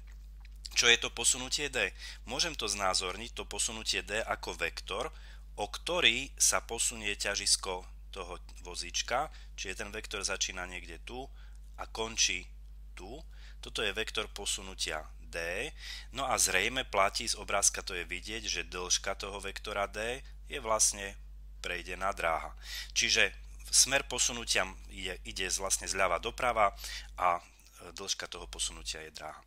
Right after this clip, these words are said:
Dobre, e, poďme sa pozrieť na jednotku práce. Jednotkou práce vidíme, že ju získame klasickým spôsobom pomocou hranatých zatvoriek, ktorý sme sa učili v prvom ročníku.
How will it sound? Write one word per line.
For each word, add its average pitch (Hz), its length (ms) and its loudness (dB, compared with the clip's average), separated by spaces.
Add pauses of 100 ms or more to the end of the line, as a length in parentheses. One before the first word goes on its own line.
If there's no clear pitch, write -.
(440)
Dobre, 92 260 -4
e, - 60 -16 (1000)
poďme 160 320 0
sa - 160 6
pozrieť 107 400 -2
na 82 80 2
jednotku 92 400 -4
práce. 120 560 2
Jednotkou 117 560 -4
práce 107 560 4 (440)
vidíme, 101 320 -8
že 95 100 0
ju 90 60 -4
získame 98 440 0
klasickým 95 520 4
spôsobom 92 600 0
pomocou 90 400 -4 (520)
hranatých 90 500 2
zatvoriek, 90 480 -2 (160)
ktorý 90 240 -8
sme 92 100 -6
sa - 140 6
učili 87 400 -2
v - 300 -14
prvom 107 180 -2
ročníku. 98 540 -2